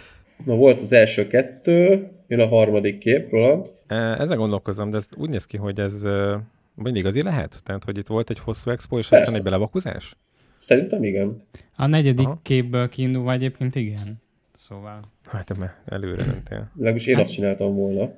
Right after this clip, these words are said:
Speaker 2: Aha, aha, igen, igen, igen.
Speaker 1: Negyediken jobban
Speaker 2: Igen,
Speaker 1: látszik
Speaker 2: igen,
Speaker 1: egyébként,
Speaker 2: perfekt.
Speaker 1: mert ott van egy pici bemosódása,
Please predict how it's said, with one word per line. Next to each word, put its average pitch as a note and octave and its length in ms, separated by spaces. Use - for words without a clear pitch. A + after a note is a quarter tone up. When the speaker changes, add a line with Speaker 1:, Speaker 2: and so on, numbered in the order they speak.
Speaker 2:
Aha, C#3+ 320
aha, A#2+ 200
igen, G2+ 200
igen, F#2+ 200
igen. G#2 280
Speaker 1:
Negyediken C#3 340
jobban A#2+ 220
Speaker 2:
Igen, A2 120
Speaker 1:
látszik A2 200
Speaker 2:
igen, A2 120
Speaker 1:
egyébként, - 220
Speaker 2:
perfekt. A2+ 180
Speaker 1:
mert G#2+ 140
ott G#2 100
van A2 120
egy G2+ 80
pici G2+ 180
bemosódása, A2+ 720